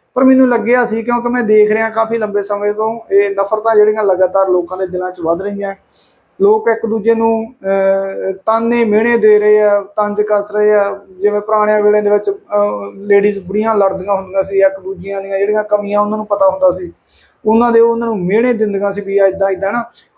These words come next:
ਉਵੇਂ ਹੁਣ, ਅਹ, ਮਰਦ ਉਹਨਾਂ ਗੱਲਾਂ ਤੇ ਆ ਗਏ ਆ। ਮਰਦ ਉਸੇ ਤਰ੍ਹਾਂ ਪਾਰਟੀ ਲੈਵਲ ਦੇ ਕਾਰਨ ਇੱਕ ਦੂਜੇ ਨੂੰ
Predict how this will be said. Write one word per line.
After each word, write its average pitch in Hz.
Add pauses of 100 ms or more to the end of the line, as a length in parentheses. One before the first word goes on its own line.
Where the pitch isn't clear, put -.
(100)
ਉਵੇਂ 269
ਹੁਣ, 285
ਅਹ, 240
ਮਰਦ 247
ਉਹਨਾਂ 294
ਗੱਲਾਂ 262
ਤੇ 240
ਆ 185
ਗਏ 165
ਆ। 151
ਮਰਦ 220
ਉਸੇ 254
ਤਰ੍ਹਾਂ 247
ਪਾਰਟੀ 226
ਲੈਵਲ 220
ਦੇ 220
ਕਾਰਨ 208
ਇੱਕ 214
ਦੂਜੇ 202
ਨੂੰ 208